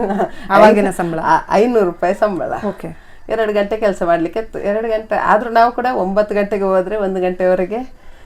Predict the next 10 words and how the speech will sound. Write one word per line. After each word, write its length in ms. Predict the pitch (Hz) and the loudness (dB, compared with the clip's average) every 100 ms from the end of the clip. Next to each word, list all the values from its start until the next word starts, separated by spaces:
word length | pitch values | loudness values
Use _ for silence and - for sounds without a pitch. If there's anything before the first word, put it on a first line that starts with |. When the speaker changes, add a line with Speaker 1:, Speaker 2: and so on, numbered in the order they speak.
| - - - - - | -18 -18 -18 -16 -6
Speaker 1:
ಆ, 380 | - 170 160 156 | 0 2 4 2
ಏರಿಯಾದಲ್ಲಿ 720 | 160 208 233 170 156 151 180 | 2 2 4 2 0 -2 -4
ಫೀಲ್ಡ್ 320 | - 262 262 180 | -4 -4 -4 -4
ವರ್ಕ್. 480 | - - - - | -6 -8 -18 -10
Speaker 2:
ಓಕೆ. 280 | 214 196 156 | -8 -8 -10
Speaker 1:
ಆ, 480 | 151 - - - 202 | -12 -10 -10 -6 -6
ಆ 40 | |
ಕೆಲಸ 300 | 202 196 185 185 | -2 -2 -2 -2
ಮಾಡ್ತಾ 360 | 165 160 190 | -2 -4 -4
ಬರ್ತಿದ್ವಿ. 560 | 202 220 - - 139 - | -2 -4 -4 -10 -12 -16